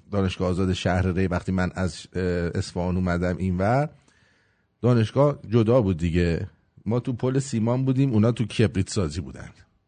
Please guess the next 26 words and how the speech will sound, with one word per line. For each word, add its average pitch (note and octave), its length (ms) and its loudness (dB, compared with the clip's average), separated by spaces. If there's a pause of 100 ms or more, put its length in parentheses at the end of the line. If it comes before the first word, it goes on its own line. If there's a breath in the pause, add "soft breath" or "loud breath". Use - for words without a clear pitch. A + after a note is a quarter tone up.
(160)
یا G#2+ 200 4
یکی B2 220 0
پل C#3+ 240 2
سیمان C3+ 420 0
بود، D3+ 140 0
یکی D3 200 0
ما C#3+ 160 2
کبریت F#2+ 380 -2
سازی D#2+ 240 -4
بودیم، D2 240 -8
یه F#2 80 -2
هم D#2+ 100 -2
چیزایی. C2+ 320 -16 (1300)
خب، D#3+ 300 6 (1800)
یه G3 140 6
دفعه G#3+ 260 6
جلسه F3 340 6
مشترک F3 500 4
گذاشتن. D#3+ 680 0 (640)
اوج A#3 360 2
خواسته G3+ 520 2
دختره G3 460 2
اون G3+ 260 -2
وسط F#3 380 4
این F#3 220 2
بود C3+ 200 2